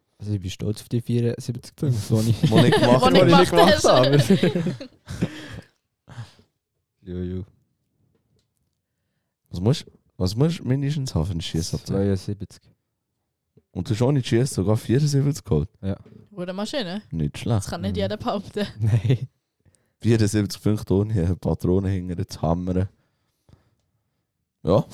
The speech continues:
Speaker 2: <laughs> kann man sich daran gewöhnen.
Speaker 1: Ja, und beim,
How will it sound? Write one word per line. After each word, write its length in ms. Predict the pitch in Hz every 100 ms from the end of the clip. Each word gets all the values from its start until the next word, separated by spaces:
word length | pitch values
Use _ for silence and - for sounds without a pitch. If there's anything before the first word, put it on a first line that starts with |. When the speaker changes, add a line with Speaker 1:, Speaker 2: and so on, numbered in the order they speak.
| - - -
Speaker 2:
<laughs> 400 | - - - -
kann 120 | 98
man 80 | 101
sich 200 | - 110
daran 280 | - 101 101
gewöhnen. 560 | 85 90 95 131 127 - - 202 170 - - - _ _ _
Speaker 1:
Ja, 120 | 92
und 120 | 92 87
beim, 360 | 90 87 87